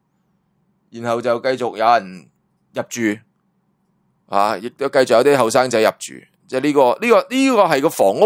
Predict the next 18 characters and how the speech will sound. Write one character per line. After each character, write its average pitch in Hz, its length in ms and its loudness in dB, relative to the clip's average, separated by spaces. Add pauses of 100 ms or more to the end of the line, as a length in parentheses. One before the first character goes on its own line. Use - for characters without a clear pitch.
(100)
嗰 202 120 0
個 196 80 2
問 113 280 -2
題， - 280 -6 (300)
個 - 80 -6
土 170 300 2
地 208 100 2
嘅 156 140 2
問 139 300 0
題， 98 280 -6
呢 247 60 2
個 190 80 2
係 - 40 0
政 151 260 -4
府 160 200 0
係 123 140 2
可 107 340 0
以 98 120 -12